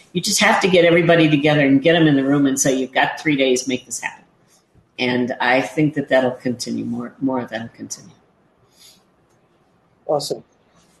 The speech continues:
Speaker 2: All right, so moving on, uh, thank you very much for that. Uh, we will, uh, there's a question from Vinaya, uh, where she's asking about what are your thoughts on Kanban? Uh, seems to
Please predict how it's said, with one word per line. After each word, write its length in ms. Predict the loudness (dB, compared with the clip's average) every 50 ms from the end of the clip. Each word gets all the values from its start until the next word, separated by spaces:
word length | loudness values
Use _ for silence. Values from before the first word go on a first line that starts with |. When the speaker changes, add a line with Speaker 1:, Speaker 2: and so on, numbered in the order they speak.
| _ _ _ _ _
Speaker 2:
All 140 | 4 4 6
right, 280 | 6 4 2 0 0
so 320 | 2 4 6 6 4 4 2
moving 480 | 0 2 4 4 4 4 2 0 -4 -2
on, 320 | 0 2 2 2 0 -2 -4
uh, 200 | 0 2 2 2
thank 280 | 2 -2 -6 -8 -10 -10
you 60 | -8
very 160 | -6 -6 -4
much 300 | -4 -4 -4 -4 -6 -6
for 180 | -4 -4 -4 -4 -2
that. 320 | -2 -2 -2 -2 -4 -6 -6
Uh, 300 | -2 0 2 2 2 2
we 200 | 0 0 -2 -2
will, 160 | -2 -4 0 2
uh, 120 | 2 2 2
there's 200 | 2 -2 -2 -4
a 60 | -4
question 500 | 0 0 0 0 0 -2 -2 -2 -2 -4
from 480 | -4 0 2 2 2 2 0 -2 -4 -4 -4
Vinaya, 540 | -2 0 0 2 2 2 2 2 0 -2 -4 _ _ _ _ _ _ _ 0
uh, 400 | 2 4 4 6 6 4 4 2 0 -6 _
where 320 | 0 2 4 4 4 4
she's 260 | 2 -2 -6 -6 -4 -2
asking 480 | -2 -2 -2 -2 -6 -8 -6 -4 -2
about 480 | -2 2 2 4 4 4 2 2 -2 -10 _ _ _
what 340 | 0 2 2 2 2 -2 -4 0
are 340 | 2 4 6 6 4 4 2
your 280 | 0 0 0 0 0 -2
thoughts 640 | -4 -2 2 4 4 4 2 0 -6 -12 -12 -8 -6
on 200 | -4 -4 -4 -4 -2 0
Kanban? 540 | 0 0 0 -2 -2 -2 -2 -2 -2 -6 -14 _ _ _ _ _ _ _ _ -4
Uh, 260 | -2 0 2 2 0 -2
seems 460 | -4 -8 -8 -6 -6 -6 -8 -8 -6
to 260 | -4 -4 -4 -4 -6